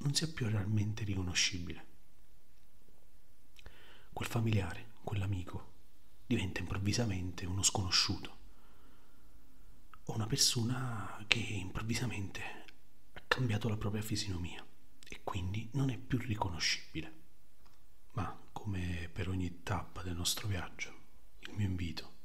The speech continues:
è quello di provare a rilassarvi. Quindi mettetevi comodi, fate un bel respiro profondo, chiudete gli occhi e buon viaggio. In questa sindrome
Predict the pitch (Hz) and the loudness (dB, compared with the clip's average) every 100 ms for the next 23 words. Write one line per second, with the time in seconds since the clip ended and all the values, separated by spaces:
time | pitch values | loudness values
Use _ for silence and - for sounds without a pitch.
0 | - - - - - - - - - 139 | -6 -6 -6 -6 -6 -4 -4 -2 0 0
1 | - - - - 120 98 - - - - | -2 -2 -4 0 0 0 -2 -6 -4 -4
2 | 110 95 - - - - - - - - | -2 0 2 2 0 -2 -4 -6 -6 -6
3 | - - - - - - - - - 98 | -6 -6 -6 -6 -6 -6 -6 -4 -2 -2
4 | - - - - - 104 95 - 85 90 | -2 -6 -4 -2 -2 0 0 0 -2 -2
5 | 92 - - - - - - - - - | -2 -4 -6 -6 -6 -6 -6 -6 -6 -6
6 | - - 80 - - - 92 - - 92 | -4 0 0 -2 -4 -2 0 2 2 0
7 | - - 104 92 90 - - - - - | -2 -2 0 0 -2 -4 -4 -4 -4 -4
8 | - - - - - - - - - - | -4 -4 -4 -4 -4 -6 -6 -4 -4 -2
9 | 95 - 101 87 - - - - - - | -2 -2 -2 -4 -4 -4 -4 -4 -4 -4
10 | - - - - - 117 104 101 87 - | -4 -4 -4 -6 -4 0 2 2 2 -2
11 | - - - - - - - - - - | -4 -4 -6 -6 -6 -6 -6 -6 -6 -6
12 | - - - - - - - - - - | -6 -6 -6 -6 -6 -6 -6 -6 -6 -4
13 | - - - - 90 - 98 92 90 | 2 2 2 2 2 2 2 0 0